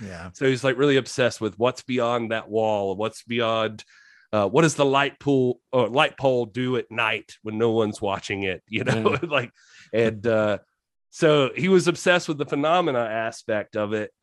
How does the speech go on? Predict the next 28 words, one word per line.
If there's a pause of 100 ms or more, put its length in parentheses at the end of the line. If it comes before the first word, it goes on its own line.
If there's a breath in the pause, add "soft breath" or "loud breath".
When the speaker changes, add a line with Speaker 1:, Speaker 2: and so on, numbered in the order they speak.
Speaker 2:
And,
uh, (460)
the
Wachowskis
approved
it (120)
as
long
as, (240)
I
think
their
only
note
was,
like, (360)
this
girl
can't
cross
over.
Like,
she
can't
cross
over
into
the,